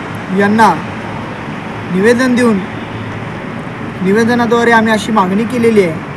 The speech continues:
आपल्या महाराष्ट्र राज्याचे गृहमंत्री तथा उपमुख्यमंत्री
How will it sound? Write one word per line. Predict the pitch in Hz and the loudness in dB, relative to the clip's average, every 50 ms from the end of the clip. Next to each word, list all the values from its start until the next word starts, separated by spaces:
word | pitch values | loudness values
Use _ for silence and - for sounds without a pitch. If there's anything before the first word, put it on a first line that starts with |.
| - - - 403 403 403 403 392 415 403 403 415 415 - - - - - - - - - - - 196 | -10 -10 -10 -10 -8 -8 -8 -10 -10 -10 -10 -10 -10 -10 -10 -10 -10 -10 -10 -10 -10 -10 -8 -8 -8
आपल्या | - - 208 220 | -4 -2 0 2
महाराष्ट्र | 214 214 202 202 220 220 - 240 | 4 4 4 4 2 0 0 -2
राज्याचे | 240 226 196 202 226 214 - 240 226 233 - - - - - - 175 | 0 0 2 2 0 2 2 2 2 2 0 -4 -8 -8 -8 -4 -2
गृहमंत्री | 185 202 226 240 240 240 214 185 214 214 185 160 156 - - - - - - - - | 2 2 2 4 2 2 2 2 2 2 2 2 0 -4 -8 -8 -10 -10 -10 -6 -6
तथा | 196 180 - 214 214 220 214 | -4 0 4 6 6 6 6
उपमुख्यमंत्री | 208 185 - 220 214 214 - - 233 226 226 214 190 202 202 | 2 2 0 0 0 0 -2 -2 0 0 0 0 2 2 2